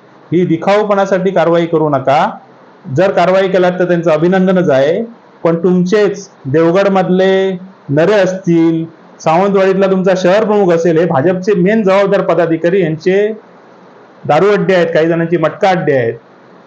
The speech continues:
ते तुम्ही स्वतःच्याच पदाधिकाऱ्यांचे अड्डे आहेत तिथे.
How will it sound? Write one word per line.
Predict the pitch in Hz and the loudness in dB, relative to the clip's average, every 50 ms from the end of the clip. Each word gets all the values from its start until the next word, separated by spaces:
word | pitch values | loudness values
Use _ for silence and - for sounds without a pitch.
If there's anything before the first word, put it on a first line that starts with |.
| - - - | -16 -8 -8
ते | 160 | -4
तुम्ही | 156 180 202 190 | -2 0 -2 0
स्वतःच्याच | 185 175 175 202 202 202 226 226 233 | -2 0 0 0 0 0 0 -2 0
पदाधिकाऱ्यांचे | 226 202 185 202 196 208 208 208 202 208 202 190 202 | -2 0 0 2 0 0 0 0 0 0 0 0 0
अड्डे | 196 185 175 185 214 | 0 0 0 0 0
आहेत | 214 196 165 | 0 0 -2
तिथे. | 160 160 135 143 131 113 - | -4 -6 -4 -4 -4 -4 -4